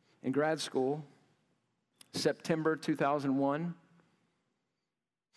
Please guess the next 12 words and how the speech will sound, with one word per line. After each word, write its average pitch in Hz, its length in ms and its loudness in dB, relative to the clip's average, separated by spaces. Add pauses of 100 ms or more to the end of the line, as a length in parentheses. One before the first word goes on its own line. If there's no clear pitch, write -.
(1300)
got 147 180 0
out 151 140 0
of 151 60 -2
class, 160 640 0 (1700)
drove 143 300 0
down 156 440 2
and 120 280 -2
met 143 200 2
my 143 120 2
buddy 151 280 2
Scotty 147 440 0
Polk 160 360 0